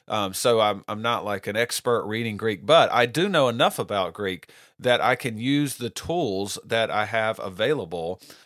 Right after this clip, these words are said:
um, o-, on my computer here to look at the different Greek words, and I know how the language works, uh, at a very basic level. Um, so I'm familiar with some of these translation issues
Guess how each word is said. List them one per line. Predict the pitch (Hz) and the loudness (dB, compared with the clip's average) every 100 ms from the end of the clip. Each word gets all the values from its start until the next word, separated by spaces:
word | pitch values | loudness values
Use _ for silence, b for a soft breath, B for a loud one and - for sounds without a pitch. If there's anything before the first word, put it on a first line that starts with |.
| _ | _
um, | 107 104 98 95 - _ | -4 -2 -4 -8 -16 _
o-, | 107 | -8
on | 98 110 110 | -4 -4 -4
my | 107 98 92 - - | -2 0 -2 -6 -14
computer | 95 - 190 175 | -14 -8 -4 -4
here | 95 98 92 | -2 -2 -2
to | 95 117 101 | -2 -2 -4
look | 101 107 143 139 | -4 -4 -4 0
at | 117 98 | 0 -2
the | 101 | -4
different | 98 113 104 | -4 -4 -6
Greek | 98 104 - | -6 -6 -4
words, | 120 131 131 127 - B B | 0 0 0 -4 -12 B B
and | - 113 | -6 -2
I | 107 | 0
know | 113 120 | 2 2
how | 104 120 127 | 2 4 4
the | 123 | 2
language | 117 117 110 107 107 | -2 -4 -4 -6 -2
works, | 113 101 - | -4 -4 -6
uh, | 104 - | -6 -2
at | 107 | -2
a | |
very | 95 113 107 | 0 -2 -2
basic | 90 113 143 - | 0 0 0 -4
level. | 92 113 120 92 87 B B B | -2 -2 0 -2 -6 B B B
Um, | 107 104 95 | -6 -4 -4
so | - 120 | -2 0
I'm | 107 104 | 0 -2
familiar | - - 107 120 120 | -10 -10 -4 -2 -2
with | 107 104 92 - | -2 -4 -8 -14
some | - 131 120 | -6 -4 -4
of | |
these | 104 101 92 - - | -4 -6 -6 -10 -12
translation | - 117 107 104 107 - 104 - | -8 -6 -6 -4 -4 -4 -8 -8
issues | 101 - 101 90 87 | -6 -6 -6 -8 -8